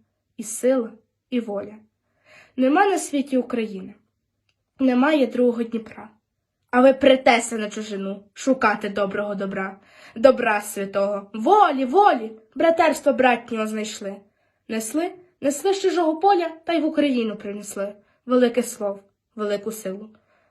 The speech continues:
А більш нічого. Кричите, що Бог создав вас не на те, щоб неправді поклонитись, а самі хилитесь, як і хилились. І знову шкуру дерете з братів незрячих, гречкосіїв. А сонце, правда, дозрівають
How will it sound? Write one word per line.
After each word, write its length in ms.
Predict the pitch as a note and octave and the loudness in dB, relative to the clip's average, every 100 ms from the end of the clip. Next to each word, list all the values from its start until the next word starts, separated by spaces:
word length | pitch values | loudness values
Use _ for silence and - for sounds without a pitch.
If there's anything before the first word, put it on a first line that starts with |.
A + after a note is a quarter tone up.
| _ | _
А 120 | - | -8
більш 240 | A3 A3 A3 | -4 -4 -2
нічого. 480 | C#4+ C#4+ G4+ C4 - _ _ _ _ | -4 -2 -2 -2 -8 _ _ _ _
Кричите, 420 | - B3+ D#4 F4+ | -6 -4 0 2
що 180 | G4 F4+ | 2 0
Бог 180 | F4+ F#4 | 0 0
создав 340 | F4+ D4+ F4 | -2 2 2
вас 160 | E4 D#4+ | 2 -2
не 100 | D#4+ | -2
на 100 | D#4+ | -2
те, 160 | F4 | 0
щоб 220 | F#4+ - A3 | 0 -2 -4
неправді 400 | G3+ G3 G3 G3 | -4 -6 -6 -8
поклонитись, 800 | G3+ - G3 G3 F#3+ - - _ _ _ _ _ | -14 -10 -10 -8 -10 -16 -20 _ _ _ _ _
а 100 | F#3 | -16
самі 420 | - G3 F#3+ B3 - _ _ _ | -10 -8 -8 -10 -14 _ _ _
хилитесь, 720 | - A#3 G3+ G3 F#3+ - - | -4 -2 -2 -6 -10 -10 -10
як 220 | A#3 G#3+ | -10 -8
і 60 | B3+ | -6
хилились. 640 | - D#4 G#4 D4+ F#3 - _ _ _ _ _ _ _ _ | 0 2 2 0 -4 -16 _ _ _ _ _ _ _ _
І 120 | - | -2
знову 280 | D4+ G#4 G4+ | 0 2 2
шкуру 380 | G4 - G4 D4 | 2 2 4 4
дерете 520 | G#3+ G3+ G3+ G3 - - _ - | 0 -4 -6 -10 -12 -16 _ -10
з 140 | A#3+ | -4
братів 420 | A3+ C4 C4 B3 | 4 4 2 -4
незрячих, 800 | A3 A3 G#3+ G3 F#3 - G3 _ - | -2 -2 -4 -6 -6 -12 -18 _ -10
гречкосіїв. 920 | A3 A3+ A3+ B3+ - - G3+ G3 - _ _ _ _ _ - | -4 -4 -2 -4 -4 -6 -12 -12 -16 _ _ _ _ _ -10
А 120 | A3+ | -8
сонце, 460 | G3+ G#3+ G#3+ A#3+ D4+ | -4 -4 -2 -2 -2
правда, 360 | C#4 A3 A3 | 0 -2 -2
дозрівають 840 | A#3+ B3+ C#4 B3+ A3 A3+ G#3 - | -2 -2 -2 -4 -4 -4 -6 -14